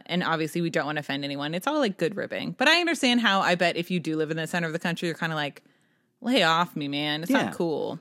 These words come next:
Speaker 2: And the podcast is about love, so we definitely
Speaker 1: Mm-hmm.
Speaker 2: wanna spread love. And if it's making people, you know, upset with us, then it's not worth it.
Speaker 1: Yeah.
Speaker 2: So, going back to the cover,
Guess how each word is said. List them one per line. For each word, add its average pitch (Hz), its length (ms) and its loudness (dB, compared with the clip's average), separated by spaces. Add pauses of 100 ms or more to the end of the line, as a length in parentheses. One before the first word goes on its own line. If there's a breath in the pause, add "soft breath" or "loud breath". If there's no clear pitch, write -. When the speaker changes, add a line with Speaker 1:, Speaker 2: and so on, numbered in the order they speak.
Speaker 2:
And 220 100 6
the 196 60 2
podcast 202 500 2
is 139 140 0
about 110 440 2
love, 104 460 2
so 139 140 2
we 131 100 4
definitely 165 440 6
Speaker 1:
Mm-hmm. 123 60 2
Speaker 2:
wanna 110 360 2
spread 110 280 2
love. 95 220 2
And 104 80 2
if 104 140 0
it's - 180 -4
making 151 300 2
people, 110 480 0
you 208 100 4
know, 110 200 6
upset - 440 2
with 156 120 0
us, 170 160 0
then 165 180 0
it's - 160 -8
not - 160 -4
worth - 280 -6
it. - 160 -6 (200)
Speaker 1:
Yeah. - 340 0 (300 loud breath)
Speaker 2:
So, - 480 2 (720)
going 151 260 6
back 117 180 0
to 110 80 -6
the 101 80 -4
cover, 165 380 2